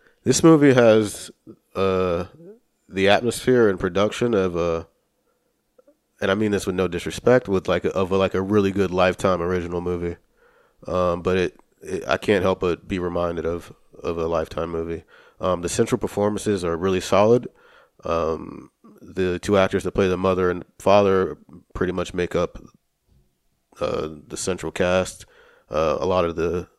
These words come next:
a lot of the camera time focuses on them and them going through grief and regret and anger as they, um,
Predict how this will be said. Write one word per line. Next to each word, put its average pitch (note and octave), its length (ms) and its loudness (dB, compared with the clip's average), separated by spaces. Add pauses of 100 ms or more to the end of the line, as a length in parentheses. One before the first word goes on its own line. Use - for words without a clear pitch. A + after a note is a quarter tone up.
(100)
a - 40 -6
lot F#2 200 4
of E2+ 100 -4
the D#2 160 -4 (220)
camera F#2+ 280 2
time E2 220 -2
focuses E2+ 480 -4
on E2+ 200 0
them F#2+ 260 0
and F2+ 220 -4 (760)
them F#2 400 -4 (440)
going G2 240 2
through F#2 260 -4
grief G2+ 420 0
and F#2 160 -2
regret F#2+ 480 0
and E2+ 160 -8
anger F#2 480 -2
as E2 240 -2
they, F2 260 -2
um, E2 440 -6